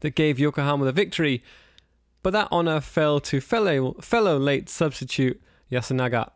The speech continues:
who fired home from distance. The ninety-first minute strike must have been doubly sweet for him, to be honest, 'cause his father was also a former Marinos player.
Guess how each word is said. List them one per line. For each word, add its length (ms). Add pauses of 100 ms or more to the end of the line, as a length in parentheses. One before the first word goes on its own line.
(140)
who 120
fired 540
home 640
from 360
distance. 720 (1400)
The 60
ninety-first 760
minute 200
strike 460 (320)
must 180
have 200
been 420
doubly 340
sweet 400
for 120
him, 260
to 140
be 80
honest, 340
'cause 180
his 160
father 460
was 160
also 460
a 80
former 360
Marinos 460
player. 320